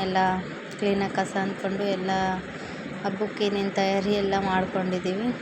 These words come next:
ಅದಾದ್ಮೇಲೆ ನನ್ನ ಮಗಳು "ನಾನು ಬಿಡ್ತೀನಿ ಕೊಡು, ನಾನು ಬಿಡ್ತೀನಿ ಕೊಡು" ಅಂತ ಹಠ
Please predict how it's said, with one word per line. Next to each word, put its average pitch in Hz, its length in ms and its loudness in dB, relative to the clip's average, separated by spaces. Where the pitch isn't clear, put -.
ಅದಾದ್ಮೇಲೆ 214 600 4
ನನ್ನ 214 200 2
ಮಗಳು 208 300 4
"ನಾನು 202 260 4
ಬಿಡ್ತೀನಿ 196 400 0
ಕೊಡು, 196 220 0
ನಾನು 196 280 2
ಬಿಡ್ತೀನಿ 190 420 -2
ಕೊಡು" 190 220 2
ಅಂತ 190 260 2
ಹಠ 190 200 4